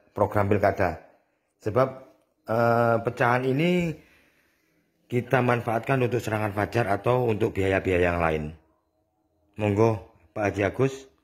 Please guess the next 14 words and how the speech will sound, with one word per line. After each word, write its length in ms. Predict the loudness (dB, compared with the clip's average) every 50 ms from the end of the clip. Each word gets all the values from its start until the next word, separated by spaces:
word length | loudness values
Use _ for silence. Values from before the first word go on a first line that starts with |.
| _ _
gerbong-gerbong 600 | -4 -4 0 2 2 2 2 0 0 2 2 2 2
jenengan 320 | 0 0 2 0 0 2
monggo 240 | 0 0 0 0 0
segera 320 | -2 -4 -2 -2 -2 -2
dikoordinasikan, 2000 | -2 -2 -2 -2 -4 -4 -8 -12 _ _ _ _ _ _ _ _ _ _ _ _ _ 0 0 0 2 2 2 2 0 0 -2 0 0 0 0 0 -2 -6 -8 -10
segera 320 | -12 -12 -10 -6 -6 -4 -4
ketemu 320 | -4 -6 -6 -6 -4 -4
sama 240 | -4 -6 -6 -4 -6
kita 240 | -6 -6 -6 -4 -4
atau 240 | -2 -2 0 0
kita 240 | -2 -2 -4 -2 0
yang 160 | 0 0 0
ke 80 | -2 -2
Kalimantan. 640 | -2 -2 -2 0 0 -2 -2 -2 -2 -4 -4 -6